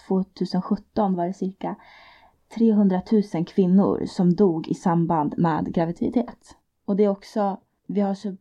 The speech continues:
bra barnmorskor och sånt i Sverige att man kanske inte har träffat den personen som har dött av det här, men det är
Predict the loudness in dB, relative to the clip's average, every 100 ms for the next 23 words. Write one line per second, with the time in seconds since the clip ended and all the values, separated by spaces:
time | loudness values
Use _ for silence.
0 | _ -4 -4 -4 -6 -10 -14 -20 _ -6
1 | -6 -6 -8 -10 -10 -10 -6 -6 -8 -6
2 | -4 -2 -2 -2 -4 -8 -10 -8 -10 -14
3 | -18 -10 -8 -2 -2 -2 -4 -2 -4 -4
4 | -6 -4 -4 -4 -2 -2 -4 -8 -16 _
5 | _ _ -2 -2 -2 -2 0 -2 -6 -6
6 | -6 -6 -8 -6 -6 -8 -12 -16 _ _
7 | -2 0 0 -6 -8 -8 -6 -4 -2 -2
8 | -2 -4 -8 -10